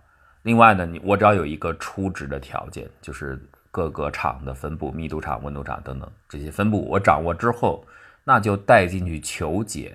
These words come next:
就可以知道所有的流线呐，包括温度啊、密度的分布情况，那我对于大气不就掌握住了吗？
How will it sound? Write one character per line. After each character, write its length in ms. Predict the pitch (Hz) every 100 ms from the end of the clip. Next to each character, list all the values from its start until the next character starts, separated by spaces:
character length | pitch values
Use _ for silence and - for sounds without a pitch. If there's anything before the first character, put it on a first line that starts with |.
| -
就 160 | - 71
可 220 | - -
以 100 | 76
知 220 | 69 76 69
道 220 | 64 -
所 300 | - 78 78
有 120 | 69
的 300 | 65 73 - - _ _ _ 123
流 240 | - 71
线 200 | 82 90 71
呐， 260 | 64 65 62
包 160 | 69 67
括 480 | 67 78 69 60 -
温 200 | 80 80
度 220 | 78 71
啊、 140 | 60 60
密 200 | 82 76
度 180 | 76 71
的 200 | 53 62
分 240 | - 73
布 100 | 82
情 160 | - 67
况， 200 | 67 71
那 180 | 82 80
我 180 | 69 67
对 180 | 76
于 160 | 69 -
大 200 | - 71
气 200 | - 73
不 140 | - 69
就 180 | 69 65
掌 240 | 62 64
握 100 | 65
住 220 | 65 71
了 100 | -
吗？ 120 | -